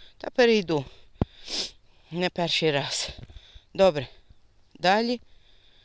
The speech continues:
На зв'язку. Так, друзі, перейшла я ці колобаньки. Рухаюся далі в напрямку роботи.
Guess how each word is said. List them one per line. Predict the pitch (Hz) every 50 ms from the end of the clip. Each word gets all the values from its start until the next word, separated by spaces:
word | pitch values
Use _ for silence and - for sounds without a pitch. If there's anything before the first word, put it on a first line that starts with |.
| - - - - - - - - - - - _ _ _ - _ _ _ _ - - - - - - - - - - -
На | 202 208 214
зв'язку. | 196 214 240 233 - - - 247 214 185 - - - - - - - - -
Так, | 196 180 160
друзі, | - - 151 135 - - - - - - -
перейшла | - 180 170 170 156 - - 170 156 143
я | 139 135
ці | - - 160
колобаньки. | - - 151 151 160 160 185 220 233 - - 294 302 302 - - _ _ - - - _ _ - _ - - _ - _ - - - - _ _ -
Рухаюся | - 180 214 233 220 - 233 226 220 220 208 - - 208
далі | 196 233 240 240 220 170 160 - - _ - _ _ _ _ _ _ - _ - _ _ _ -
в | -
напрямку | 180 185 180 - 185 190 185 - - 208
роботи. | 196 202 196 190 220 214 190 - -